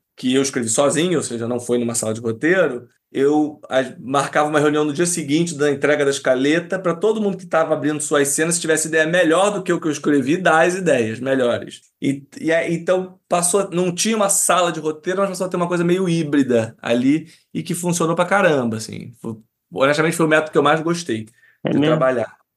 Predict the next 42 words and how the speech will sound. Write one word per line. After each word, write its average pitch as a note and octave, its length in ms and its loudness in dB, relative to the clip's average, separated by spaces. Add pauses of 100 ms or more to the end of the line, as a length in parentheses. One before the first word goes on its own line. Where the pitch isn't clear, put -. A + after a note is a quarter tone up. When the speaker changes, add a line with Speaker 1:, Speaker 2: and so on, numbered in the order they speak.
Speaker 1:
Melhor C3 260 2
do C#3+ 60 -10
que D#3 120 -4
sala C#3 180 2
de C#3+ 80 -4
roteiro C#3 300 0
todo C3+ 240 -4
dia, A#2+ 260 -4
que A#2+ 100 -2
eu C3+ 80 4
a-, C3+ 120 4
que - 340 -10
eu D3+ 40 2
acho E3+ 80 0
que - 40 -16
o - 20 -6
trabalho F3+ 240 4
de F3+ 60 -4
escritor F#3 260 -2
é G#3 40 0
sozinho F#3 500 2
em E3+ 60 -2
casa, E3 240 2
na E3+ 80 0
frente E3+ 100 0
do E3+ 60 -6
computador, B2 600 0
entendeu? A2+ 300 -2
Esse A#2+ 80 -4
negócio C3 160 -2
de - 100 -6
ficar E3 60 -4
todo E3 200 -4
mundo D3 140 -2
sentado B2+ 680 2
por B2+ 220 -2
horas B2 300 4
conversando B2+ 760 -2
e A2+ 80 -2
dando B2+ 140 2
Speaker 2:
Sei. B2+ 100 4
Speaker 1:
ideia. A#2+ 400 2